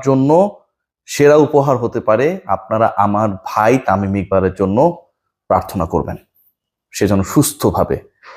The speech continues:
যেভাবে বারবার ব্যাক করেছে, বারবার প্রতিপক্ষকে পরাজিত করেছে, ঠিক সেই ওয়েতে আরো একবার জীবনের ইনিংসে ব্যাক করতে পারে।" সাকিব আল হাসানের বাবা, তিনি বলেছেন,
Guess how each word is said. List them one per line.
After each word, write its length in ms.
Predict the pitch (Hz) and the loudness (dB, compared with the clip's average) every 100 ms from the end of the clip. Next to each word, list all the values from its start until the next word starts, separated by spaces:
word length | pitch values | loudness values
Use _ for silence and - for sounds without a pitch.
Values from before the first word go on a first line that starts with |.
| - - | -20 -2
যেভাবে 240 | 120 120 | 2 4
বারবার 340 | 113 123 123 107 | 4 4 4 2
ব্যাক 220 | 113 110 - | 0 -6 -6
করেছে, 520 | 101 90 - 87 95 | -6 -4 -6 -4 -4
বারবার 360 | 98 101 101 101 | -2 -2 0 -2
প্রতিপক্ষকে 680 | 117 107 104 104 - - 101 | -2 -4 -4 -4 -6 -8 -2
পরাজিত 400 | 113 107 104 95 | 0 0 -2 -6
করেছে, 340 | 80 104 123 | -2 -2 0
ঠিক 220 | 170 160 - - - | 0 0 -6 -20 -8
সেই 300 | - 190 202 | 2 4 6
ওয়েতে 340 | 143 113 113 - | 4 4 0 -2
আরো 260 | 131 143 135 | 2 4 4
একবার 480 | 101 - 87 117 123 | 2 0 0 0 0
জীবনের 420 | 120 113 117 104 | -4 -4 -4 -6
ইনিংসে 440 | - 98 92 - | -6 -10 -12 -14
ব্যাক 180 | 90 92 | -14 -14
করতে 240 | - - _ | -14 -16 _
পারে।" 180 | - - _ _ _ _ _ _ _ _ _ _ _ _ _ _ _ - | -20 -20 _ _ _ _ _ _ _ _ _ _ _ _ _ _ _ -6
সাকিব 340 | 95 - 117 | -4 0 2
আল 80 | 117 | 2
হাসানের 320 | 117 120 104 | 0 0 2
বাবা, 440 | 95 104 101 101 - | 2 4 4 2 -2
তিনি 160 | 110 101 | -4 -2
বলেছেন, 520 | 113 110 104 107 | -2 -2 -4 -8